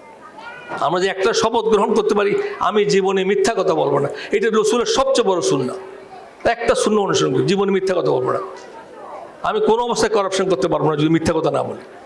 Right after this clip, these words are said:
আমি দেশ শাসন করে মানুষকে ঠকাতে পারবো না যদি মিথ্যা কথা না বলি। একটা জিনিস, উম্মুল বলছে, is the mother of all evils, to tell lies। আমরা অনবরত মিথ্যা কথা, অনবরত, top to bottom। আপনি জিজ্ঞেস করেন, আপনার নিজেকে প্রশ্ন করেন, কতবার আপনি মিথ্যা কথা বলেন?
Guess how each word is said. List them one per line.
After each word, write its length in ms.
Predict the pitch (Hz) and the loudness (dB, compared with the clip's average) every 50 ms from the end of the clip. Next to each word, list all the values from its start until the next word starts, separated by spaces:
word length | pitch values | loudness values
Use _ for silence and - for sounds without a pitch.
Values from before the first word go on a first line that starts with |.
| - - - - - - - | -20 -20 -20 -20 -18 -8 -4
আমি 200 | 175 208 233 220 | -2 -2 0 0
দেশ 260 | 226 226 214 - - | 0 0 0 0 0
শাসন 300 | 220 214 214 220 220 214 | -2 0 0 0 0 2
করে 180 | 214 214 214 208 | 0 0 0 2
মানুষকে 360 | 190 196 214 202 - 190 202 | 0 0 0 0 -2 0 0
ঠকাতে 300 | 196 220 202 202 202 180 | 0 0 0 0 0 0
পারবো 240 | 160 151 - 147 - | 0 0 0 0 0
না 140 | 143 127 | 0 0
যদি 140 | 151 175 185 | 0 0 0
মিথ্যা 240 | 185 180 185 190 185 175 | 0 0 0 0 -2 0
কথা 160 | 165 165 151 | 0 -2 0
না 80 | 147 143 | -2 -2
বলি। 160 | 123 120 123 - - - - - | -2 -4 -6 -6 -14 -16 -4 -4
একটা 240 | - 226 - 214 220 | -4 -2 0 -2 0
জিনিস, 220 | 208 214 208 180 | 2 2 2 2
উম্মুল 600 | 170 175 233 247 240 226 226 196 - - - - - | 2 2 2 2 2 2 0 2 0 0 0 0 0
বলছে, 220 | - 175 - - | 0 0 2 0
is 60 | 214 190 | 2 2
the 120 | 196 180 | 2 2
mother 280 | 185 214 240 247 247 240 | 2 0 0 0 0 0
of 100 | 220 - | 0 -2
all 180 | 208 214 196 190 175 | -2 -2 0 0 0
evils, 220 | 156 156 143 127 127 - - - - - - - - - - - - | 0 0 0 0 -2 -2 -4 -6 -10 -12 -14 -16 -18 -18 -18 -4 -2
to 60 | 202 190 | 0 0
tell 220 | 190 226 220 220 - | 2 2 0 2 2
lies। 240 | - 165 - - 190 190 190 190 | 0 0 0 -2 -4 -4 -6 -2
আমরা 260 | - 208 233 247 247 | -2 -2 0 0 0
অনবরত 440 | 240 247 247 247 240 240 240 220 226 | 0 0 -2 -2 -2 -2 -2 -2 0
মিথ্যা 260 | 233 226 220 226 220 | 0 0 2 0 0
কথা, 140 | 208 196 170 | 0 2 2
অনবরত, 680 | 175 202 220 226 220 226 214 220 220 220 208 196 208 - - - - - - - - - - - - - - - 571 - - - - - | 2 2 0 0 -2 -2 0 0 -2 -2 0 0 0 -2 -2 -2 -6 -8 -10 -12 -14 -16 -14 -14 -14 -14 -12 -12 -12 -12 -10 -8 -2 -2
top 200 | 247 247 247 247 | -2 0 2 0
to 100 | 233 220 | 2 2
bottom। 240 | 220 214 220 214 208 | 2 0 0 -2 -2
আপনি 180 | 196 190 196 | 0 0 0
জিজ্ঞেস 320 | 185 196 190 214 202 214 214 | 0 2 2 2 2 2 2
করেন, 160 | 208 208 202 | 0 2 0
আপনার 240 | 190 - 196 202 202 | 0 0 0 -2 0
নিজেকে 260 | 196 196 202 208 214 | 0 0 2 2 2
প্রশ্ন 300 | 214 196 - - 240 220 | 2 2 2 2 2 0
করেন, 120 | 214 214 214 - - - - | 0 -2 -4 -8 -10 -10 -2
কতবার 440 | - 226 226 220 226 226 226 220 220 | 0 0 2 2 0 -2 -2 -2 -2
আপনি 220 | 214 196 214 220 214 | -2 0 2 2 2
মিথ্যা 300 | 214 208 202 - 220 202 | 4 4 4 2 2 2
কথা 160 | 185 170 175 | 0 0 0
বলেন? 260 | 151 147 135 - - | 0 0 0 0 -2